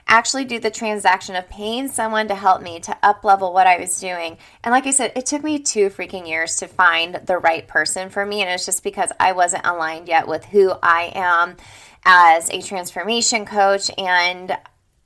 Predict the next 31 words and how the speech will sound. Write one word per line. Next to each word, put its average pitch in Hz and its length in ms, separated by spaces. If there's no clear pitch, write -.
a 214 60
couple 359 300
other 190 320
logistics 170 640
as 165 160
well, 165 200
which 170 220
I'll 170 180
get 170 160
into 160 340
with 156 140
these 156 180
tips. - 220
So 185 80
I 190 80
have 214 160
ten 196 320
tips. 240 380
They're 196 200
really 190 500
quick 190 460
and 262 180
dirty 269 320
and 320 100
easy. 294 420
So 240 260
let's 196 280
get 208 140
into 180 340
it. - 160
So 202 200